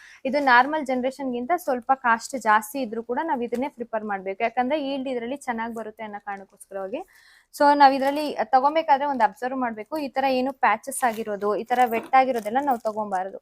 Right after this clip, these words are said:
ಈ ತರ ಆದ್ರೆ ನಾವ್ ಏನ್ ಬ್ಯಾಗಿಂಗ್ ಮಾಡ್ತಿರೋ ಎಲ್ಲ ಕೂಡ ವೇಸ್ಟ್ ಆಗುತ್ತೆ. ಆ ಕಾರಣಕ್ಕೋಸ್ಕರವಾಗಿ ಚೆನ್ನಾಗಿರೋ ಸ್ಪಾನ್ ಅನ್ನ ತಗೋಬೇಕು. ಇದನ್ನ actually ಜೋಳದ ಕಾಳಿಂದ ಮಾಡಿರುವಂತದ್ದು. ನಾವೆಲ್ಲ ಏನು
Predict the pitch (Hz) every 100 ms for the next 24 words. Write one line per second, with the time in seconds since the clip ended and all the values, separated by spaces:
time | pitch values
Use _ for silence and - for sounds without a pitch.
0 | _ _ _ _ - 254 285 285 262 311
1 | 320 254 262 247 226 233 277 262 233 262
2 | 277 240 233 233 226 208 214 - 220 202
3 | 285 302 269 247 254 247 - 240 233 285
4 | 330 302 254 262 254 233 - 220 214 269
5 | 285 214 190 180 - 339 _ _ _ _
6 | - - - - - _ _ _ _ _
7 | - - _ - 285 311 330 294 - 294
8 | 339 277 247 262 294 233 269 269 247 233
9 | 233 247 247 233 202 208 208 202 196 190
10 | 349 - - _ 240 240 254 262